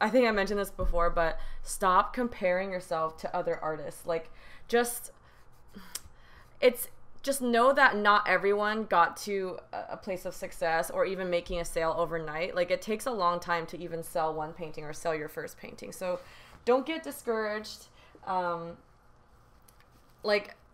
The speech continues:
when you look at people making sales and then you look at yourself and you're like, "Oh, I haven't made any sales. I must be doing something wrong or I must be failing."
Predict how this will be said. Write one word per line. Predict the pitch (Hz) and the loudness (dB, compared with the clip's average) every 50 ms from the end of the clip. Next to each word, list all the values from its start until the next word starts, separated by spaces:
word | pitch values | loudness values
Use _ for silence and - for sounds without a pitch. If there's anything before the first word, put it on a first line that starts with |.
| _ _ _ _ - - - - | _ _ _ _ -20 -20 0 4
when | 254 254 254 | 4 4 6
you | 262 294 302 | 4 2 4
look | 269 269 269 | 4 4 4
at | 320 311 294 277 - | 6 2 2 2 0
people | - 233 214 - 226 | -8 -6 -2 0 0
making | 214 196 185 175 - 202 196 185 | 2 2 0 -2 -2 -6 -8 -8
sales | 185 - 180 160 160 160 160 165 180 208 233 220 - - - | -2 0 0 2 2 2 4 4 2 2 0 -4 -8 -6 -4
and | - 185 190 | -2 -2 -2
then | 185 185 | -2 -2
you | 185 | -2
look | 180 185 - | -4 -2 -4
at | 196 | -2
yourself | 160 165 170 - - 156 156 160 - - | -4 -4 -6 -2 -2 0 0 0 0 -2
and | 170 160 | -6 -4
you're | 160 156 156 | -2 -2 0
like, | 156 156 151 - | 0 -2 -2 0
"Oh, | - 175 160 | 2 2 4
I | 156 156 | 4 2
haven't | 160 165 160 156 156 151 | 4 2 2 2 2 -4
made | 156 156 156 | -4 -4 -4
any | 151 156 156 | -4 -6 -8
sales. | - - 165 156 156 160 165 - | -4 -2 0 0 2 0 0 -2
I | - 160 | -4 -4
must | 165 160 160 165 - - | -4 -4 -6 -6 -8 -10
be | - 156 156 | -12 -12 -10
doing | 160 156 156 156 | -8 -8 -8 -8
something | 160 - 160 156 156 151 156 | -8 -10 -8 -8 -6 -6 -2
wrong | 208 240 254 240 233 233 226 | 2 4 6 6 6 4 4
or | 196 175 165 165 165 - - - - - - - | 4 4 2 2 0 -4 -10 -14 -14 -16 -10 -4
I | - 175 | -2 -2
must | 180 175 175 175 - - | 2 2 2 0 0 -8
be | - 180 175 170 165 160 160 160 160 160 - | -8 -6 -6 -4 -4 -4 -2 -4 -4 -4 -6
failing." | - - - 240 220 208 202 208 202 202 196 190 196 | -8 2 4 4 6 6 4 4 2 0 0 -2 -4